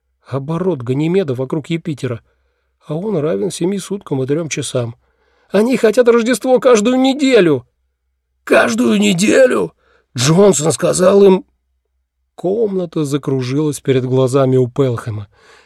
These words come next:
Все предметы пошли игриво кувыркаться. Балансируя на грани обморока,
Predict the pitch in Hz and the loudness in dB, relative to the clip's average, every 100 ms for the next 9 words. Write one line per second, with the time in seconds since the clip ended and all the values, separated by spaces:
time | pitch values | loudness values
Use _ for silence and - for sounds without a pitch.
0 | _ - - 190 165 175 185 202 165 127 | _ -8 -2 0 0 -2 0 2 0 -2
1 | 139 139 156 160 147 147 165 143 135 143 | -6 -6 -4 -4 -2 -2 0 0 0 0
2 | 147 143 143 131 - 110 - _ _ _ | 0 0 -2 -2 -6 -14 -18 _ _ _
3 | 120 131 143 143 143 160 151 131 110 113 | -6 -2 0 0 -2 0 2 2 0 -2
4 | 123 131 131 123 - 165 175 147 135 120 | -2 0 2 0 0 0 2 2 0 0
5 | 127 | -6